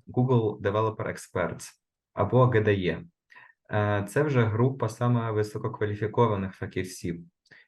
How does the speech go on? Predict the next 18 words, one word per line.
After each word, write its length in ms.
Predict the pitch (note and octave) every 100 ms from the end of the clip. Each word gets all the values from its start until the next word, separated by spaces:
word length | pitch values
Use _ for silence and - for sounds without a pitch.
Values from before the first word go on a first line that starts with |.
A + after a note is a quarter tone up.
| -
які 260 | - B2+
мають 360 | A#2+ A2 A#2 A2+
спеціалізацію 1040 | - - - G2+ G2 G#2+ A#2+ A#2+ - F#2+
в 160 | G2 G#2+
розробці 640 | G2+ F#2+ G#2 G#2 - -
програмного 640 | G2 F#2+ G#2 G#2 G2 F#2
забезпечення 1080 | F2+ F2 F#2 - G#2+ B2 B2 G#2 G2+ F#2 - _ _ -
та 240 | G2+ G#2+
інших 440 | G#2 G2 G2+ F#2+ F#2
областях. 720 | F2+ F#2 - - D#2+ - - _ _ - - - - -
Е, 180 | G2+ G2
вони 420 | F#2 G#2+ A#2+ D3
є 360 | B2 A#2+ C3 A#2+
незалежними, 960 | A2+ A2+ A#2+ A#2 A#2 A2+ G2+ G2 E2+ - _ _
е, 240 | G#2+ G2+ G2
від 380 | G#2 - - _ _
Google 640 | G#2 G#2+ G#2+ G#2 F#2+ - -
особистостями, 960 | - F#2 A#2+ E3 A3+ - D3 B2+ A#2+